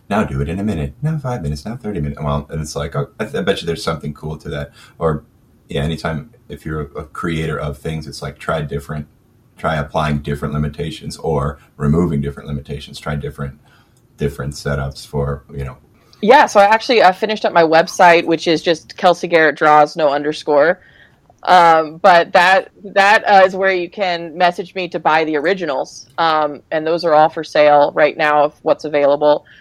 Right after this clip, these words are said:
Speaker 2: But if you don't have the cash for the originals, which I totally understand, I have almost everything in print form on Society six, which the links to that are on my website, on my Instagram. Um, and that's where you can purchase, like, small prints that are, like, eight-by-ten up to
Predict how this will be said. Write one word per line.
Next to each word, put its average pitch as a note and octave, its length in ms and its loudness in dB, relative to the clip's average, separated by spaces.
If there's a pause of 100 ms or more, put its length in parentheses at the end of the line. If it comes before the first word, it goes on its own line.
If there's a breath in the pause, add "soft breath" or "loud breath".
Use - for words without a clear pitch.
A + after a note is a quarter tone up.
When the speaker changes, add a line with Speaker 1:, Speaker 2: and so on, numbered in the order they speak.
(180 soft breath)
Speaker 2:
But E3+ 160 6
if E3 140 4
you G#3+ 60 2
don't G3+ 300 4
have B3+ 240 2
the A#3 60 0
cash A3+ 360 2
for A3+ 140 -2
the A3 140 -6
originals, A3+ 480 2
which F3 140 -4
I E3+ 80 2
totally F#3+ 320 2
understand, E3+ 500 0
I E3 160 4
have E3+ 380 4
almost F#3 340 4
everything F3 400 2
in D#3 140 -4
print E3 260 -4
form F3 380 -2
on D3+ 200 -6
Society D3+ 500 2
six, - 380 -4
which - 220 -8 (240 soft breath)
the E3 100 4
links E3 280 2
to F3 100 2
that D3+ 260 6
are C#3+ 140 8
on D3+ 160 4
my D3 100 4
website, D3+ 600 6 (520)
on E3+ 140 2
my D3+ 140 0
Instagram. D3+ 640 -4 (340 soft breath)
Um, D3 380 0
and D#3 100 0
that's D#3 180 2
where F3 80 0
you D#3+ 60 0
can D#3 140 -6
purchase, D3+ 420 0
like, C#3+ 180 4
small E3 320 4
prints D3+ 340 2
that C#3+ 100 4
are, D3 60 6
like, C#3+ 140 4
eight-by-ten D3 640 0
up D3+ 200 2
to D3 180 -2